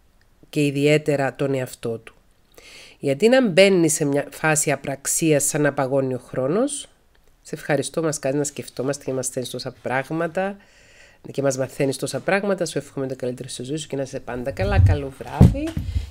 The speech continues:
Και μου δίνεις την ευκαιρία, φιλενάδα, να μιλήσω για τη συνεξάρτηση. Για να είμαι πιο αντικειμενική, έχω τυπώσει ένα κείμενο που έχω βρει σε μια βάση δεδομένων που έχει εργασίες διαφόρων.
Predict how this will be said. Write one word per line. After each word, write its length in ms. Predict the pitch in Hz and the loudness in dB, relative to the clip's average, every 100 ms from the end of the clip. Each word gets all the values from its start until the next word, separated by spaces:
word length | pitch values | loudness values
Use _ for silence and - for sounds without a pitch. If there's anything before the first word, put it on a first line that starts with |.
| - | -10
Και 120 | 370 | -4
μου 160 | 320 214 | -2 0
δίνεις 360 | 170 165 147 | -2 -2 -4
την 140 | - 117 | -8 -12
ευκαιρία, 520 | 135 - 269 285 269 | -10 0 4 6 4
φιλενάδα, 680 | - 139 123 190 262 254 247 | 2 -4 -2 -2 0 0 0
να 140 | 247 | 0
μιλήσω 540 | 214 160 139 170 - | 0 0 -2 -4 -4
για 160 | 170 165 | -2 -2
τη 120 | 160 | -4
συνεξάρτηση. 1120 | 160 - 160 156 147 135 - - 123 - 285 311 - - - - - - 160 | -6 -4 0 0 0 -4 -6 -10 -8 -4 -4 -6 -14 -20 -20 -20 -20 -8 -2
Για 160 | 165 | 0
να 160 | 160 156 | 2 2
είμαι 720 | 202 262 233 185 156 143 120 - _ _ - _ _ - - - - | 2 2 4 4 4 2 -4 -12 _ _ -20 _ _ -14 -14 -14 -4
πιο 640 | 180 185 196 185 156 135 - - | 2 4 6 4 4 0 -4 -6
αντικειμενική, 1000 | 139 143 147 143 139 135 131 196 226 220 | -4 -4 -4 -2 -2 -4 -6 -4 -2 0
έχω 240 | 185 - | 0 0
τυπώσει 600 | 208 165 - 180 190 - 160 | -2 -2 -2 -2 -2 -4 -2
ένα 280 | 175 196 | 0 0
κείμενο 460 | 180 - 165 180 156 | -2 -4 -2 0 0
που 120 | 147 | -2
έχω 240 | 156 170 156 | -4 -4 -6
βρει 500 | 147 151 160 147 139 - - - - - - | -4 -2 -2 -4 -8 -18 -20 -20 -20 -20 -14
σε 280 | - - 147 | -8 -4 -2
μια 280 | 143 160 156 | 0 2 4
βάση 320 | 160 160 - | 2 2 -2
δεδομένων 760 | 175 156 135 147 151 151 143 | 0 0 0 2 2 2 0
που 120 | 139 139 | -2 -4
έχει 560 | 147 - 160 151 147 | -4 -6 -4 -4 -4
εργασίες 680 | 151 143 131 - - 160 151 | -6 -2 0 0 -2 0 0
διαφόρων. 840 | 135 131 120 - 143 135 151 208 | -2 -6 -6 -2 0 0 -2 -4